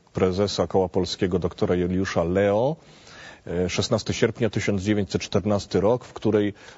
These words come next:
e, tworzy się Naczelny Komitet Narodowy. W drugim punkcie, e, przystępujemy do tworzenia dwóch legionów polskich. W trzecim punkcie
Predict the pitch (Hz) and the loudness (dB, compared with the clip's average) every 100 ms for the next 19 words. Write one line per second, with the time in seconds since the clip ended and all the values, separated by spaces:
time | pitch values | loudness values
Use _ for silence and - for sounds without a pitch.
0 | - 85 - 113 104 110 101 - 104 98 | -8 -6 2 2 2 0 0 2 0 0
1 | 104 101 98 92 107 90 87 120 131 123 | 0 0 -2 0 2 2 2 2 2 2
2 | 120 110 107 104 98 - 110 - 107 107 | 0 0 -2 0 -2 0 -2 0 0 0
3 | - - - - 90 92 92 - - 104 | -4 -16 -10 -2 0 2 0 -4 -4 -2
4 | - 95 104 104 98 90 98 104 104 90 | 0 0 2 0 0 -2 0 0 0 0
5 | 101 117 110 95 107 101 85 - - _ | 2 2 2 2 0 0 -4 -10 -20 _
6 | _ - 127 139 - - 127 - - 107 | _ 4 4 2 -2 -2 -2 -2 0 0
7 | 110 101 110 113 - 110 | 0 -2 0 -2 0 0